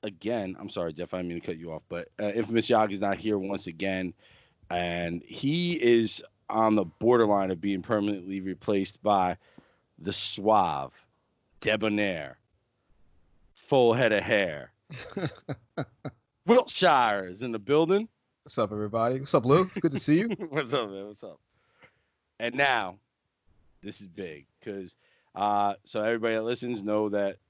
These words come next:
Speaker 1: uh, I ha-, I love, uh, comedy. I have a real affection for stand-up comedians, um, and their craft. And we have a,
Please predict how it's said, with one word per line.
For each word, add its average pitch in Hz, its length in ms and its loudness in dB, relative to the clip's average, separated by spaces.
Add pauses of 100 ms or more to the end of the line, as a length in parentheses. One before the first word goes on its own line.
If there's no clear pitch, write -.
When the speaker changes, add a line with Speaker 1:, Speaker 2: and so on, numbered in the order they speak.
Speaker 1:
uh, 90 360 -4
I 98 200 -2
ha-, 95 360 -4
I 92 120 -8
love, 107 440 2 (140)
uh, 98 360 0 (140)
comedy. 123 560 -4
I 92 200 -4
have 92 140 -6
a 90 180 -8
real 98 260 -6
affection 92 340 -8
for 85 120 -12
stand-up 87 340 -6
comedians, 113 720 0 (500)
um, 82 480 -4 (460)
and 87 120 -2
their 80 120 -4
craft. 117 640 2 (420)
And 87 300 -6
we 95 80 -4
have 90 180 -2
a, 80 600 -8